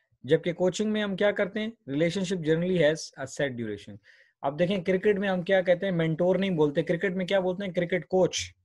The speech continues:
वो basically एक साल के लिए, दो साल के लिए, तीन साल के लिए हायर किया जाता है, ठीक है ना। जबकि मेंटोर कौन होता है, वो आपका ऐसा उस्ताद होता है जो आपका लाइफ लॉन्ग उस्ताद भी हो सकता है,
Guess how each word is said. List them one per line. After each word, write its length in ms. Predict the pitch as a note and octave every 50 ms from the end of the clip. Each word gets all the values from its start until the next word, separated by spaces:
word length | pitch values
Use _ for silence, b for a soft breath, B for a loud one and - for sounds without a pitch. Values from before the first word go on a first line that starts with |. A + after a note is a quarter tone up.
| _ _ _ _ _ _ _ _ _ _ _ _ _ _ B2+
वो 120 | C#3 F#3
basically 480 | F3+ F#3 F#3 F3 - G3 - - F#3+ F#3+
एक 280 | G3 F#3 E3 E3 -
साल 260 | - - D3+ D#3 E3
के 140 | D#3 - E3+ D#3+
लिए, 220 | D#3 D#3 E3 D#3
दो 180 | B2+ C#3+ D3+ D3
साल 280 | D3 - C#3 C#3+ D3+
के 120 | D3 D3+ D3+
लिए, 160 | D3 C#3 D3
तीन 220 | D3 D3+ D3 C#3+
साल 260 | C3 - C#3 C3+ C#3
के 140 | C3+ - D3
लिए 140 | C#3 C#3 C#3
हायर 220 | B2+ A#2+ A#2+ A#2+
किया 200 | A2+ - - A#2
जाता 260 | A2 G#2+ G2+ G2+ - G#2
है, 40 | - _
ठीक 140 | D3 D#3
है 60 | F#3+ F3+
ना। 140 | D3 A2 - _ _ _ _ _ _ _ _ _ _ -
जबकि 260 | A#2+ D3 D3+ - E3+
मेंटोर 500 | D#3+ D#3+ D#3+ E3 D#3+ - E3+ F#3 G3 G3
कौन 220 | F#3+ - F#3+ G3 F#3
होता 160 | F3 E3+ F#3
है, 80 | F3+
वो 160 | F3+ D#3+ D3+ D3+
आपका 320 | D3+ D3+ D3+ - E3+ D#3
ऐसा 200 | D3+ D3 - F3
उस्ताद 360 | E3 D#3 - - D3 D3 D#3
होता 220 | D3 D3+ D3 D#3 D3+
है 80 | D3+
जो 120 | C#3+ C#3+ D3
आपका 240 | C#3 C#3 - D3
लाइफ 300 | C3 B2 B2+ C3+ D3 D3 D3 -
लॉन्ग 340 | C3+ B2 B2 B2+ C3 B2+ A#2+
उस्ताद 460 | F2+ - - - - C#3 B2 B2 A2
भी 140 | A2 A2+ A#2+
हो 100 | A2+ G#2
सकता 320 | - - A2 - _ -
है, 60 | G2+